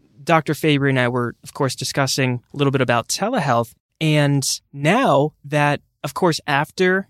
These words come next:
conducting real ear measurement, because you never want to implement telehealth for a first fitting, that is definitely not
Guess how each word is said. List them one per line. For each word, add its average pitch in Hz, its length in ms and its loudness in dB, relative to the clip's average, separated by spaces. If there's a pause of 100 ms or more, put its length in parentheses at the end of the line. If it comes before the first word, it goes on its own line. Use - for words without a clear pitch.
conducting 147 480 -2
real 131 260 -2
ear 147 140 -4
measurement, 135 560 -4
because 131 320 -6
you 143 60 -2
never 135 260 -2
want 127 220 -4
to 131 160 -4
implement 156 500 -2
telehealth 127 520 -4
for 131 220 -4
a 123 60 -4
first 123 340 -4
fitting, 127 380 -2 (160)
that 131 140 -4
is 127 180 -4 (180)
definitely 156 460 -2
not 139 400 0